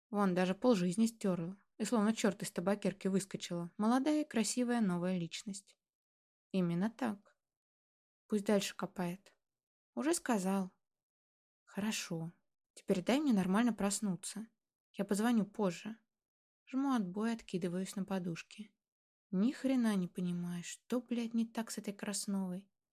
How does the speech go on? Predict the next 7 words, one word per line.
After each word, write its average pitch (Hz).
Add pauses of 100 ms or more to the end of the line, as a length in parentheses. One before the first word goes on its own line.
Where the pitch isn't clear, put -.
(380)
Что-то -
маячит 277
красным 202
огоньком 208
на 175
задворках 196
сознания. 190